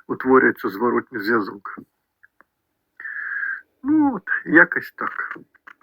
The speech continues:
Пробуйте, медитуйте, досягайте своїх цілей.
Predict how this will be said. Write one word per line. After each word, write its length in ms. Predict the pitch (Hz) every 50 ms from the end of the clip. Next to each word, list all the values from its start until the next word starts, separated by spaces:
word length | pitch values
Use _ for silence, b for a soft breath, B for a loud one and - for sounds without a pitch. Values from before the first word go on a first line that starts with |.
| _ _ _
Пробуйте, 680 | - 156 165 185 208 262 262 131 - - 127 123 - - _ _ -
медитуйте, 800 | - 127 131 113 107 - - - 147 170 220 254 - - 185 170 _ _ _ _ _ _ _ _ -
досягайте 600 | - 139 120 - - 127 123 131 131 123 117 - 127
своїх 420 | - - - 123 120 117 - -
цілей. 460 | - - 214 220 262 269 269 240 196